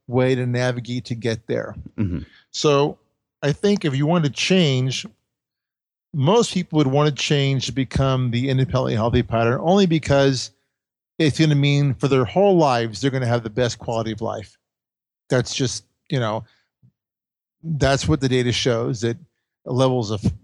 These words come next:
Speaker 1: mental health, physical health, all these different things, uh, low debilitating disease as you get older, all those things seem to follow the path eight pattern, the independently healthy pattern. So if a person wants to change, and I think it's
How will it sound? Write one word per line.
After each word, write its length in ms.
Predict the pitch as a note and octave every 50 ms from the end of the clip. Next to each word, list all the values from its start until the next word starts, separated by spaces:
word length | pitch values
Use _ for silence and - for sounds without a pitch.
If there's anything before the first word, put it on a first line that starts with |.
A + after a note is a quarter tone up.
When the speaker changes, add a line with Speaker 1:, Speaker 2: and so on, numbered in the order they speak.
| -
Speaker 1:
mental 360 | G3 C#3 D3 F3+ E3+ F3 D#3 B2+
health, 320 | A#2+ C#3+ D3 C#3+ C#3 -
physical 380 | - D#3+ C#3 C#3 C#3+ D#3 D3 C#3
health, 360 | A#2 B2+ C#3 C3+ C3+ B2 A#2+ _ _ _ _ _ _ _ _ -
all 120 | D3+ C#3+ D3
these 160 | D#3 D3 C3
different 260 | - B2+ - C#3 B2+
things, 540 | B2+ C3 C3 C3 C3 B2+ A#2+ G2 - - -
uh, 240 | C3 C3+ - - C#2+ C2+ -
low 680 | D2 C#2+ - - A2 A2+ - C#3 A#2+ B2+ C#3 D3+ D#3+
debilitating 640 | D3 D3 C3+ D3+ D3+ D#3 D#3 D3 C#3 D3 D3 D3 C#3+
disease 360 | C3+ C3+ A#2+ A#2+ D3+ D3 B2+
as 60 | B2
you 60 | C3+
get 140 | C3 C3+ C3
older, 440 | C3 C3+ C3+ C3+ B2+ C#3 C#3 B2+ - _ _ _ _ _ _ _ _ -
all 160 | G3 A3 A3+
those 240 | G3+ F#3+ E3+ D3+ -
things 400 | - - D#3+ D3 D3 D3 C#3+ C3+
seem 160 | - - D3
to 80 | C#3 C3+
follow 440 | - _ - C#3+ C#3 C#3 C#3 C#3 C3+
the 120 | B2 A#2+
path 400 | A#2 _ - C3 B2+ B2 A#2+ - - -
eight 240 | C#3 B2 B2+ - -
pattern, 380 | - - A#2+ A2 G2+ G2+ G2+ G#2
the 120 | A2+ A#2
independently 400 | B2 C3 A#2+ - B2 B2 B2+ B2
healthy 280 | G#2+ A#2 A#2 G2+ A#2+ A2+
pattern. 440 | - - A2+ A2 G#2+ G#2+ A2+ G#2+ - _ _ _ _ _ _ _ _ _ _ _ _ _ -
So 160 | F3+ - D#3+
if 60 | D#3+ D3+
a 80 | D3
person 460 | - - - B3+ C#4 F#3 - F#3+ E3
wants 200 | D#3 D#3+ E3 C3+
to 100 | - C#3
change, 760 | B2 - - F#3 G#3 F#3+ D3+ B2 A#2 A2+ B2 C3+ - - - _ _ _ _ _ _ _ _ _ _ _ _ _ _ _ - - -
and 80 | C3+ D3
I 100 | D3 C#3
think 220 | C3 E3 E3+ D#3+
it's 160 | D3+ B2 -